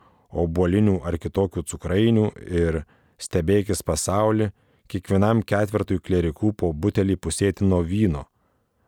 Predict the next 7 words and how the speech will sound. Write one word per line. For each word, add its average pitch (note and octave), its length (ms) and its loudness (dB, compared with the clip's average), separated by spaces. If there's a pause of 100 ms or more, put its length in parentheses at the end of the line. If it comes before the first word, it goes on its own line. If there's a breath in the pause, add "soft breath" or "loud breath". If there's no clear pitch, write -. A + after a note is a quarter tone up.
(120)
Abstinencija A2 880 2
anuomet G#2 480 2
dar G2 180 2
nebuvo G2+ 400 2
įsimetusi D2+ 680 -6
į - 40 -8
seminariją. D#2+ 680 -4